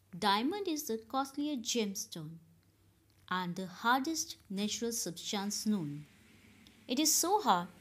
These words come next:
that it can only be cut by another diamond. Diamonds are formed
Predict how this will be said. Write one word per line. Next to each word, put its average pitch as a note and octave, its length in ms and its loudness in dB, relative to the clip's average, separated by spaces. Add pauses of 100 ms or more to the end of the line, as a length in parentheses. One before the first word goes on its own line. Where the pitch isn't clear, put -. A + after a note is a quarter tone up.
(140)
that G3+ 200 8
it G#3 200 0
can C#4 220 10
only G3+ 480 4 (1120)
be E4 160 10
cut - 440 0 (140)
by A3+ 300 8
another C#4 400 8
diamond. D#3 640 -2 (760)
Diamonds E4 640 4
are A#3 140 8
formed F3+ 600 0